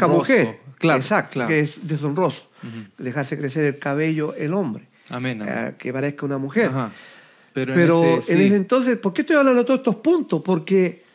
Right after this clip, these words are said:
Speaker 2: realmente uno ahora lee la Escritura y dice,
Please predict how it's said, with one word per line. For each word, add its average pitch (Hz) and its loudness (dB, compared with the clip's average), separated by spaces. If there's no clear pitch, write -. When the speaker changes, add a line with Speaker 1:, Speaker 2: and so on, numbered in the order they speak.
Speaker 2:
realmente 214 2
uno 247 2
ahora 214 2
lee 240 2
la 170 0
Escritura 190 -2
y 226 2
dice, 214 -4